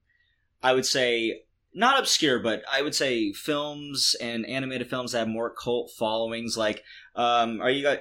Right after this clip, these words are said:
you guys, <sighs> maybe, I don't know, have you guys, are you guys familiar with Don Bluth?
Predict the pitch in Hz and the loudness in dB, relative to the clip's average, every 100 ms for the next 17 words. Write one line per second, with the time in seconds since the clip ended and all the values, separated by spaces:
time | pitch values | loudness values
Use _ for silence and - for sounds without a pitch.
0 | - 82 139 160 160 - - _ _ _ | -4 -14 -2 0 0 -4 -18 _ _ _
1 | _ _ _ _ - - - 190 240 277 | _ _ _ _ -8 -8 -8 -10 -8 -8
2 | 226 - 202 190 113 101 98 117 135 175 | -8 -4 -2 0 0 -2 -4 -4 -2 0
3 | 170 - - _ 131 139 156 165 160 160 | 0 -2 -18 _ -2 0 0 0 -4 -2
4 | 147 131 135 120 123 139 | 0 0 0 0 -2 -2